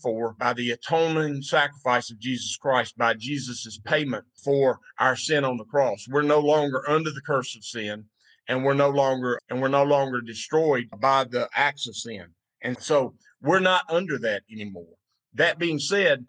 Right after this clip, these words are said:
and remember, that comes by faith. We talked about that verse last night. "For by grace are you saved through faith." Notice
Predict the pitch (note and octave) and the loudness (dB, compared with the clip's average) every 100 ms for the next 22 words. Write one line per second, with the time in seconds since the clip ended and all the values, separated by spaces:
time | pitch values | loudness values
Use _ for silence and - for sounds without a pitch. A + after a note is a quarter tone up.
0 | - B2+ B2+ D#3+ A3 F#3+ C#3 B2 _ D3 | -8 -4 -2 2 2 2 -2 -4 _ -2
1 | D3+ - G#3 E3 C#3+ C3 - G3 D#3+ G#2 | -2 -2 -2 -2 0 -2 -2 -2 -2 -4
2 | _ A#2 B2+ D3+ C#3+ A#2+ C3+ B2+ C3 B2+ | _ -10 -2 0 0 0 -2 0 -4 0
3 | C3+ C3 C3 C3 B2+ - C#3 C3 A#2+ - | 0 0 0 2 2 0 0 0 -2 -6
4 | A#2+ A2+ B2 A#2 C3+ D3+ C#3+ C#3 B2 A#2 | -6 0 0 0 0 0 0 -4 -4 -6
5 | - C#3 C3+ C3 _ _ _ - C#3 F3+ | 0 2 2 -4 _ _ _ -4 -2 0
6 | C#3+ A#2 G2 G#2+ _ _ _ _ - C3 | 2 0 0 -12 _ _ _ _ 0 2
7 | B2+ A#2+ - | 2 -4 -10